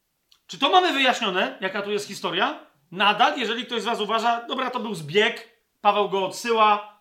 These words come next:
puszcza oko, on miał inne imię", i to okej,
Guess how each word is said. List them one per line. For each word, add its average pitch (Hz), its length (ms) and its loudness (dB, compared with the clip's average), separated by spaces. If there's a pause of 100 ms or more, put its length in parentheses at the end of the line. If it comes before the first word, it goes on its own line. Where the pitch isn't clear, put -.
(220)
puszcza 202 400 0
oko, 220 320 2
on 190 120 -2
miał 180 180 -2
inne 190 280 -4
imię", 208 280 -4
i 190 100 -10
to - 160 -14
okej, 254 560 -2